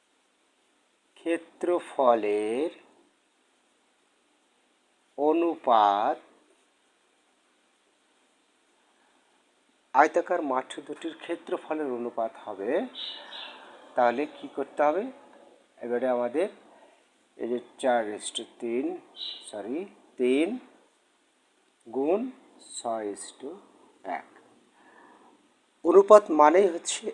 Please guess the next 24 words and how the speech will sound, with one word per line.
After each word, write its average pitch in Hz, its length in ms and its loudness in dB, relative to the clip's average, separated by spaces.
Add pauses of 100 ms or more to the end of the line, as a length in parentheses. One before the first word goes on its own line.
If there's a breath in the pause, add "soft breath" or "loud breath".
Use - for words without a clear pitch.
আমি 156 180 0
এখান 156 160 -4
থেকে 131 240 -6
শুরু 101 120 -6
করলাম, 120 360 -6 (1500)
এই 131 200 -2
অনুপাত 180 460 4
মানে 147 300 4 (100)
হচ্ছে - 400 -8 (920)
চার 123 200 4
is - 140 -10
to 170 60 -6 (100)
তিন 131 140 -2 (120)
অনুপাত। 135 400 -2 (200)
এই 143 180 -2
অনুপাত 160 360 -4
মানে 139 260 -2
কি? - 140 -10 (100)
ভগ্নাংশ, 117 460 -4 (100)
তাই 127 100 -10
না? 190 180 -12
অনুপাত 120 400 -10
একটি 143 140 -12
ভগ্নাংশ। - 500 -10